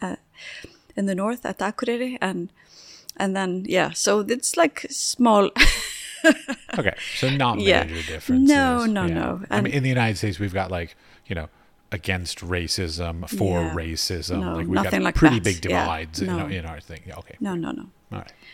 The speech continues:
Speaker 1: And people move back and forth, and yeah. So.
Speaker 2: All right.
Speaker 1: Yeah.
Speaker 2: So, art school.
Speaker 1: Yeah. Um, and so, like, I finished this, uh, gymnasium, and I wasn't sure what to do. I had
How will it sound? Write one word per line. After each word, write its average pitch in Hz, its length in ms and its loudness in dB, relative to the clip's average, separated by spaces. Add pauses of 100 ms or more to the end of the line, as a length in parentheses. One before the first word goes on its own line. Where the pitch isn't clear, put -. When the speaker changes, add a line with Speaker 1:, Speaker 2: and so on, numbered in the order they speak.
(100)
Speaker 1:
And 196 120 -6
people 208 260 -2
move 180 300 -2
back - 220 -4
and - 120 -8
forth, - 380 -10
and - 260 -6
yeah. - 200 -6 (840)
So. - 240 -8 (500)
Speaker 2:
All 92 100 -4
right. 76 200 -6 (160)
Speaker 1:
Yeah. 233 280 0
Speaker 2:
So, - 100 -8 (760)
art 104 300 2
school. - 440 -8 (300)
Speaker 1:
Yeah. 233 460 4 (220)
Um, 220 360 2
and 240 160 0
so, 262 480 -2 (260)
like, 233 300 -2
I 233 80 4
finished 262 460 0
this, 196 320 2
uh, 185 680 -2 (180)
gymnasium, 202 880 2
and 196 540 -2
I 202 100 2
wasn't 220 400 -2
sure 202 280 2
what 185 260 -2
to 190 100 -2
do. 160 400 0
I 180 120 0
had 190 200 -4